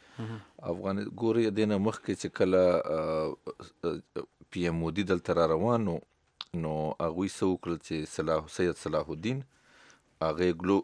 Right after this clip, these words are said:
Speaker 2: سپیشل ډیزیګنیټډ ګلوبل ټیرریسټ کو، او هغه چې کوم،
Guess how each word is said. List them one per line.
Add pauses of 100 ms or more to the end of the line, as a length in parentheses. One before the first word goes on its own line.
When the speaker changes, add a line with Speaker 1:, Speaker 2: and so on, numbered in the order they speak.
Speaker 2:
سپیشل
ډیزیګنیټډ
ګلوبل
ټیرریسټ
کو،
او
هغه
چې
کوم،